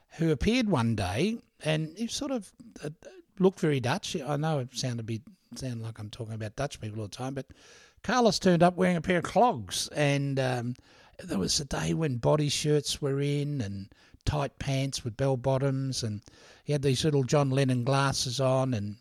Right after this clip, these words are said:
half bald, but a, a stylish sort of haircut. And, um,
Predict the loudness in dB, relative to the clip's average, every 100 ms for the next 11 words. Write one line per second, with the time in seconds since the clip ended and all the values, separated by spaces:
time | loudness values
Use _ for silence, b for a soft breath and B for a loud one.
0 | -8 -4 -2 -2 2 4 4 2 0 -2
1 | B B B B -10 -8 -6 -4 4 4
2 | 4 2 0 0 -2 0 2 2 0 -6
3 | -6 _ _ b b b b b 0 2
4 | 2 2 2 2